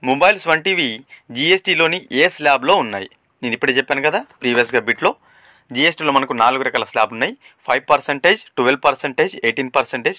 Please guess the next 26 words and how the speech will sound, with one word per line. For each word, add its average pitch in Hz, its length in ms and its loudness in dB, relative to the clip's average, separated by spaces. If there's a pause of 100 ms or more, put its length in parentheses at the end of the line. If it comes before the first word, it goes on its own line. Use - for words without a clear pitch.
ట్వంటీ 110 240 0
ఎయిట్ 101 180 -4
పర్సెంటేజ్. 104 460 -6 (600)
So - 80 0 (160)
ఈ - 80 -2
విధంగా 185 300 4
మనకు 170 240 -4
కంప్యూటర్స్, 185 480 0 (120)
మొబైల్స్ 151 440 2 (420)
ఏవైతే 127 280 2
ఉన్నాయో 127 200 2 (340)
ఇవి 180 140 -2 (200)
జిఎస్టిలోని 160 560 0 (200)
ఏ 170 160 2
స్లాబ్‌లో 143 460 2
ఉన్నాయని 117 280 -2
అడుగుతున్నారు. 101 420 -6 (1040)
So 127 100 0 (520)
ఎయిటీన్, 143 320 -4 (520)
ఎయిటీన్ 135 320 -4
పర్సెంటేజ్ 127 400 -2
స్లాబ్‌లో 110 320 0
అయితే 196 160 -4 (180)
ఈ - 20 -6 (240)
కంప్యూటర్స్, 123 400 -6 (100)
మొబైల్స్ 101 300 -4